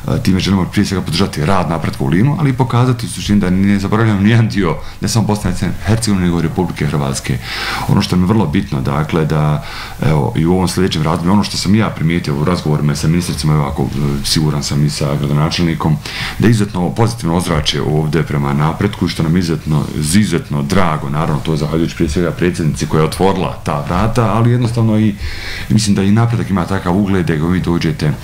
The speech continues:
e, Napredak je to što jeste. Moram se jednu zanimljivu anegdotu ispričati, e,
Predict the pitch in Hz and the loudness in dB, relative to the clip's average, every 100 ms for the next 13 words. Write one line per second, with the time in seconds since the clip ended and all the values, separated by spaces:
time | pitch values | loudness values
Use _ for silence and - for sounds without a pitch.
0 | - - - - 67 71 69 67 - - | -4 -4 -4 -4 -2 0 0 -2 -6 -4
1 | 87 87 73 73 - 123 - 64 67 - | -2 0 -2 -2 -2 -2 -2 -2 -2 -2
2 | - - - - - 151 135 127 127 123 | -4 -4 -6 -6 0 2 4 2 2 4
3 | 131 113 101 87 117 117 101 - 101 104 | 4 2 2 2 2 2 -2 -2 0 0
4 | 101 85 80 | 0 0 0